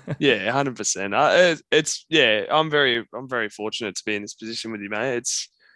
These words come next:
Speaker 2: one of those things where I think it's been able to, eh, well, it's given me the chance to be able to either let the frustrations out about talking about the D's, or, you know, celebrate those things now, and,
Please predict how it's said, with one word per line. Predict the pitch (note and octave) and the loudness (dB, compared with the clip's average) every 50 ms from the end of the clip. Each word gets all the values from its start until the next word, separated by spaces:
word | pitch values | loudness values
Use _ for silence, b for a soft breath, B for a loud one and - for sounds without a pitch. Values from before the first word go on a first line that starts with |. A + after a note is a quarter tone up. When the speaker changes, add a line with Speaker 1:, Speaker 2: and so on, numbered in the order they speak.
| _ _ - | _ _ -2
Speaker 2:
one | - G3+ | 2 4
of | A3+ | 6
those | G#3+ F#3+ D3+ D3 | 6 6 4 4
things | D3+ C#3+ C#3+ C3 B2+ | 2 0 0 0 0
where | C3 B2+ B2 B2 B2 A#2 A#2+ - - | 0 2 2 4 2 2 0 -2 -4
I | A#2 | -6
think | B2+ - D3 D#3 F#3 | -2 -2 -2 -2 -2
it's | G#3+ - | -4 -4
been | - E3+ C#3+ | -4 -2 0
able | B2 B2 B2+ B2+ B2 | 2 2 2 2 0
to, | A#2 G#2+ G2+ - - _ _ _ _ _ | 0 0 -2 -4 -6 _ _ _ _ _
eh, | - A#2 G#2+ G2 | -6 -6 -4 -2
well, | G#2+ C3 | -2 -4
it's | C3 - - | -4 -4 -2
given | - D3 D3+ E3+ F3+ | -2 0 0 2 2
me | F3+ E3 | 2 2
the | C#3 A#2 | 2 0
chance | A2 - - A2+ A2+ A#2+ A#2 - - | -2 -2 -2 0 0 0 -2 -2 -2
to | B2 A#2 G#2+ G#2+ | 0 0 0 -2
be | G#2+ _ C3 B2+ | -2 _ 2 4
able | B2 B2 A#2+ | 4 4 4
to | A2+ G#2+ G#2+ b b b b b b b _ _ - | 2 0 -2 b b b b b b b _ _ 2
either | A#2+ C#3 A#2+ | 2 4 4
let | A2 G#2 A2+ - | 2 2 0 -2
the | - | -4
frustrations | - - A#2 A#2 - - - C#3 C3+ C3 C3 C3+ - C#3+ C#3 C3+ B2+ | -8 -8 -8 -6 -4 -4 0 2 2 2 2 0 -2 -4 -4 0 2
out | B2+ B2+ B2+ B2+ C3 B2+ | 2 4 4 4 2 2
about | B2+ B2 A#2 A#2 | 2 0 0 -2
talking | - C3+ B2+ C3 B2+ | -4 -8 -10 -8 -6
about | B2 A#2+ A#2+ A#2+ | -4 -4 -4 -4
the | A#2 | -4
D's, | A2+ A#2 A#2 A#2+ A#2+ B2 B2 A#2 A2 | -2 0 0 2 4 2 2 0 -2
or, | A2+ A2 A2 | -6 -8 -8
you | A2+ A#2+ | -6 -6
know, | A#2+ A#2 A#2+ | -6 -4 -4
celebrate | A#2+ - - C3 C3+ C3+ C#3 C3+ C3 B2+ C3 B2+ | -2 0 2 4 4 4 4 4 2 0 2 2
those | B2+ C3 C3 - - | 0 0 0 -2 -4
things | - B2+ B2+ B2+ B2+ B2+ B2+ | -4 -4 -4 -6 -6 -8 -6
now, | B2 A#2 A#2+ A#2+ B2 B2+ B2+ A#2+ | -4 -2 0 0 0 0 0 -2
and, | A#2+ C3 | -4 -6